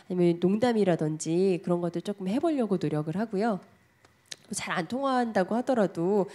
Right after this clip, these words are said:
제가 어쨌든 시도를 했으니까 그건 그 사람 인터뷰에 그 이분-, 이게 서로 아이스 브레이킹이 충분히 되는 것 같아요. 네. 그리고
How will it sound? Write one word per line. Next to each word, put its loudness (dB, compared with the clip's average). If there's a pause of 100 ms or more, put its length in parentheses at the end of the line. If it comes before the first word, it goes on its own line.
(180)
제가 -2
어쨌든 -4
시도를 0
했으니까 -2
그건 0
그 -4
사람 2
인터뷰에 0
그 -10
이분-, -4
이게 0
서로 0
아이스 0
브레이킹이 -4
충분히 -8
되는 -2
것 -2
같아요. -6 (480)
네. -10 (540)
그리고 2